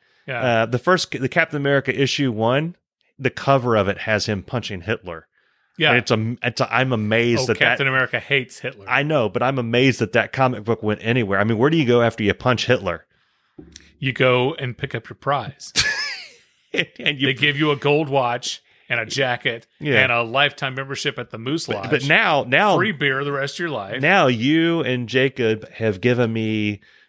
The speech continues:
Speaker 2: reason to go back and read all the old Captain Americas, because one thing about books, I know we've talked about not, you know, caring whether the book or anything, if you see the movie, who cares if the book's better?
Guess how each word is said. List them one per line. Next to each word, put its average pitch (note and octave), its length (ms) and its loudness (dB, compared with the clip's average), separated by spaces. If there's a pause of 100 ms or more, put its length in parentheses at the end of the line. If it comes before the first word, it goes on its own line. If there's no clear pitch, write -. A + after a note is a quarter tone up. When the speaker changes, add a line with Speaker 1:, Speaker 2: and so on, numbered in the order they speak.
(220)
Speaker 2:
reason A#2 500 4
to A2 80 -4
go A2+ 200 2
back G#2+ 280 2
and G#2 160 -2
read B2 240 2
all A2+ 140 4
the A2 120 2
old A2 180 2
Captain G#2 280 -2
Americas, G2+ 440 -4
because F#2+ 280 -4
one A#2+ 200 0
thing A2 240 0
about F#2+ 420 2
books, G2 320 2
I G#2 80 2
know C3 180 6
we've A#2+ 280 0
talked G#2+ 240 2
about F#2+ 320 2
not, G2+ 360 0
you G#2+ 140 -6
know, F#2 180 -2
caring G2 480 0
whether F#2 220 -2
the E2+ 140 -6
book F2 380 -2 (480)
or F#2+ 160 4
anything, F2 320 2
if E2+ 160 -2
you D#2+ 60 -2
see F#2+ 160 0
the E2+ 100 -2
movie, E2 380 -2
who F#2 100 -2
cares E2+ 320 0
if E2+ 80 -6
the E2+ 120 -6
book's E2+ 260 -6
better? D#2 340 -6